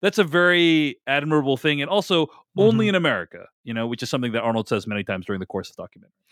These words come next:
Speaker 2: If, uh,
Speaker 1: So
Speaker 2: if we, yeah, if we didn't have rules against, uh, foreign born people not being president, this man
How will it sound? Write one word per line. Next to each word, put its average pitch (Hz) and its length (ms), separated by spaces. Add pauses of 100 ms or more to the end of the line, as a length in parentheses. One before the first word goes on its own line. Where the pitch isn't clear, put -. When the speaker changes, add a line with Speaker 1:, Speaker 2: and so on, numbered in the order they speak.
(240)
Speaker 2:
If, 233 240
uh, 269 80
Speaker 1:
So 131 140
Speaker 2:
if 190 160
we, 190 160
yeah, 175 260
if 139 100
we 170 80
didn't 180 180
have 165 140
rules 139 220
against, 127 480
uh, 131 200
foreign 123 680
born 127 380
people 120 300
not 113 220
being 117 140
president, 113 400
this 185 180
man 139 260